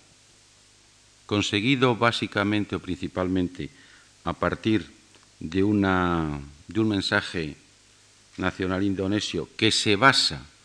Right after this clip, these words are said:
a su vez, en una lengua, pues ha sido formulado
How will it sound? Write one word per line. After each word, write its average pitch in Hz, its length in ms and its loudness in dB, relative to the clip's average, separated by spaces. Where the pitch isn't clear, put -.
a 87 100 -8
su 95 220 -6
vez, 104 360 0
en 87 160 -4
una 104 160 0
lengua, 120 420 -2
pues 87 180 -4
ha 90 80 2
sido 101 220 0
formulado 107 680 0